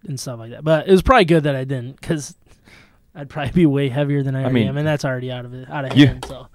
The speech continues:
Speaker 2: you guys do have a Chick-fil-A going up around the corner, and too bad you got a vasectomy just a,
Speaker 1: I'm
Speaker 2: a
Speaker 1: thinking
Speaker 2: pinch
Speaker 1: about
Speaker 2: too
Speaker 1: getting,
Speaker 2: early.
Speaker 1: getting her pregnant again, just,
Speaker 2: <laughs>
Speaker 1: just for,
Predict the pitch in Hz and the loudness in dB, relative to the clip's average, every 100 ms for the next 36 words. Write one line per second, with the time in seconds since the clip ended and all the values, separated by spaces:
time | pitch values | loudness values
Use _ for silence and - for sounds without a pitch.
0 | _ 123 131 170 147 107 127 135 120 117 | _ 2 6 6 6 4 4 6 6 2
1 | 92 - 131 - 131 131 123 131 127 135 | 0 0 0 0 4 4 6 4 4 2
2 | - 123 131 98 - 117 131 147 - _ | 2 2 4 2 4 6 6 4 0 _
3 | _ 117 110 - 131 117 113 113 120 113 | _ 2 2 4 6 8 6 6 8 8
4 | 107 107 117 120 135 135 120 - 98 - | 8 4 6 4 4 4 2 2 0 0
5 | - 170 196 - 247 220 208 190 165 139 | -2 -2 0 6 8 10 10 10 10 10
6 | 151 156 165 220 202 185 180 180 170 147 | 10 10 8 8 8 6 6 4 4 2
7 | 151 185 170 160 190 - 208 240 180 202 | 4 6 6 8 8 10 10 10 10 8